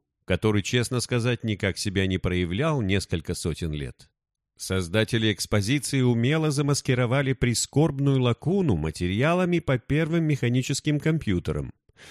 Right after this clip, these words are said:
включая действующую модель разностной машины Бэббиджа. Ее построили в приступе нердовского энтузиазма, а затем пожертвовали музею местные I T-магнаты.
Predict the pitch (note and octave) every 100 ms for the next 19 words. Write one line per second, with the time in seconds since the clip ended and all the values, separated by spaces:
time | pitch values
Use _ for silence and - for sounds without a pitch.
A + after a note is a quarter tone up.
0 | - - - G2+ - A2+ G2+ F#2+ A2 G2
1 | G#2 G2 - F#2+ F#2 F#2 F#2 D#3+ D#3+ C#3
2 | - - D3 D#3 C#3 C#3 - C#3 C3+ B2+
3 | - D3 C#3 A#2+ B2+ B2 E2+ C#2 A#1 -
4 | _ _ _ - _ - F2 F#2+ G#2+ -
5 | G#2+ A2+ G#2+ G#2 G2 - G#2+ - G#2 G#2+
6 | G2+ G#2+ G#2 F#2+ F#2+ - F#2 F#2 E2 F2+
7 | D2 D#2+ E2+ G#2+ D3+ F3 - - - -
8 | G2+ C#3 E3+ A3+ G3+ F#3 C3+ F3+ E3+ F3+
9 | F#3 D#3+ D3+ B2 A2+ F#3 F#3+ C#3 C#3+ D3
10 | D3 D3 B2+ A#2+ - A2+ A2 F#2 E2 D2+
11 | - G#1